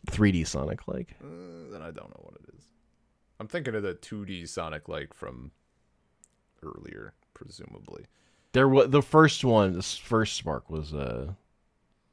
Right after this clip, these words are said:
Speaker 1: two D Sonic, like.
Speaker 2: Okay, yeah, that might, that might be
Speaker 1: But
Speaker 2: what
Speaker 1: then
Speaker 2: I'm
Speaker 1: the second
Speaker 2: thinking
Speaker 1: one
Speaker 2: of.
Speaker 1: was three D,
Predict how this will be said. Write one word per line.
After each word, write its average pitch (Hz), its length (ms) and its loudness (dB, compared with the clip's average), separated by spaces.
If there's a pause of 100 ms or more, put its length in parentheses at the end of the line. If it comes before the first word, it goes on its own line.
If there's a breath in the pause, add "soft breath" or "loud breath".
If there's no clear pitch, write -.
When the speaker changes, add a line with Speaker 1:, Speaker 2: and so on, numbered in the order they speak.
(440)
Speaker 1:
two 78 120 -6
D 52 120 -12
Sonic, - 400 -12
like. - 260 -16 (920)
Speaker 2:
Okay, 107 500 -4 (200)
yeah, 82 200 -8
that 73 140 -10
might, 69 180 -12
that 127 180 0
might 82 140 -6
be 80 80 -10
Speaker 1:
But 80 80 -4
Speaker 2:
what 65 60 -8
Speaker 1:
then 76 80 -4
Speaker 2:
I'm - 20 -4
Speaker 1:
the 69 60 -6
second 73 220 -4
Speaker 2:
thinking 55 100 -8
Speaker 1:
one 55 80 -6
Speaker 2:
of. - 60 -10
Speaker 1:
was - 140 -12
three - 160 -14
D, - 220 -10